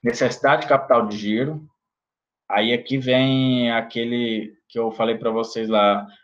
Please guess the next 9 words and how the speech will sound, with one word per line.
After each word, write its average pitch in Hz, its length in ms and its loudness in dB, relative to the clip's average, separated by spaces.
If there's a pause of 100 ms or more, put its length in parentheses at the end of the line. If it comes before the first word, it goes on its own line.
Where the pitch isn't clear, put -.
sou 110 220 -6
sócio 151 800 2 (760)
de 107 80 -4
uma 110 140 0
empresa 117 460 2
de 117 160 -6
dermocosmético, 117 920 0
um 139 80 -2
comércio - 720 0